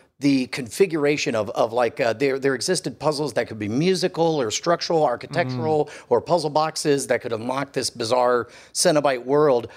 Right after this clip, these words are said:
Speaker 1: Um, I, I wonder if in this modern age where every subculture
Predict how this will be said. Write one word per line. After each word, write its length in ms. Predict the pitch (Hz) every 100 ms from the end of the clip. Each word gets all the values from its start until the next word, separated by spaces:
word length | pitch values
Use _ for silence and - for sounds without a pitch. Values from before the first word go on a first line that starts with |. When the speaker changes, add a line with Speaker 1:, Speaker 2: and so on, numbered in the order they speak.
| - _
Speaker 1:
Um, 220 | 165 147 - -
I, 160 | 160 -
I 80 | 160
wonder 800 | 139 175 262 269 208 165 135 - -
if 340 | 147 147 - _ 139 123 - _ _ _ _
in 220 | 208 220
this 220 | 185 175
modern 380 | 160 156 156 143
age 400 | 139 135 127 - - - -
where 400 | 147 135 139 -
every 360 | 175 185 170 185
subculture 880 | - 175 151 127 147 123 127 110